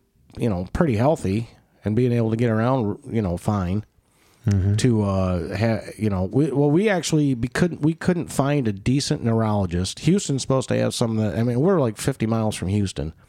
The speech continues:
Speaker 2: Yeah, that's
Speaker 1: Supposed
Speaker 2: right.
Speaker 1: to have some of the best hospitals in the country.
Speaker 2: Mm-hmm.
Speaker 1: They were, like, six, eight months out to see a neurologist.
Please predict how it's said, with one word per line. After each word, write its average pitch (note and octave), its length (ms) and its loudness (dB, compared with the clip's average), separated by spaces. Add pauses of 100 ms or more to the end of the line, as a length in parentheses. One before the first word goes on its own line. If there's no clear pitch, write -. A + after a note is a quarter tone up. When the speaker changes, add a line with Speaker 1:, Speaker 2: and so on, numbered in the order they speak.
Speaker 2:
Yeah, E2+ 160 2
that's F2 180 2
Speaker 1:
Supposed F2+ 280 2
Speaker 2:
right. C#3+ 60 2
Speaker 1:
to C3+ 40 2
have B2+ 100 0
some C3+ 160 0
of A#2 60 0
the G#2+ 60 -2
best G#2+ 360 -2 (100)
hospitals G2+ 640 -2
in F#2+ 120 0
the E2+ 120 -4 (100)
country. D#2 580 -2 (600)
Speaker 2:
Mm-hmm. F#2 340 2 (680)
Speaker 1:
They D3 100 2
were, D#3+ 140 4
like, B2 240 0
six, - 380 0
eight C#3 180 0
months A#2+ 300 0
out A2+ 340 0
to G2+ 100 -4
see G#2+ 220 0
a - 20 0
neurologist. F2+ 800 -4